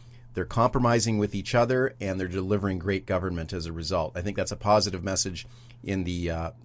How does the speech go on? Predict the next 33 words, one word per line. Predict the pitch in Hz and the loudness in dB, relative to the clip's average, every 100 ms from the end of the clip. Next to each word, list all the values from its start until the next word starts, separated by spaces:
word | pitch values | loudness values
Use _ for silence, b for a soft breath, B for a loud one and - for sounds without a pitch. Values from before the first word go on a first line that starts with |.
| - | -12
the | 82 | -4
referendum | 92 - 101 131 135 | -2 0 2 2 2
we | 131 | 0
just | 120 113 | -2 -4
went | 117 110 | -6 -6
through | 117 110 | -4 -4
as | 98 | -4
well, | 98 101 98 | 0 0 0
and, | |
the, | 95 80 | -4 -6
and | 90 | -6
certainly | - 107 95 | -4 -4 -4
the | 85 | -4
Greens | 95 95 87 | -2 -2 -2
are | 80 | -4
hoping | 95 92 87 | -4 -2 -6
that | - | -6
proportional | 92 98 92 87 | -6 -4 -4 -4
representation | 85 85 82 82 92 92 85 | -6 -6 -8 -6 -4 -4 -6
ends | 80 82 | -6 -6
up | 85 | -6
being | 90 85 | -6 -6
the | 87 | -4
winning | 85 87 85 B B B - | -4 -6 -6 B B B -6
result | 92 104 92 | 0 2 2
in | 80 | -2
this | 80 92 | -4 -2
referendum. | 82 87 92 101 78 | -2 -2 -2 0 -2
We're | |
gonna | 80 85 | -6 -6
find | 92 82 82 | -4 -4 -4
out | 76 | -4
soon. | - 104 | -2 -2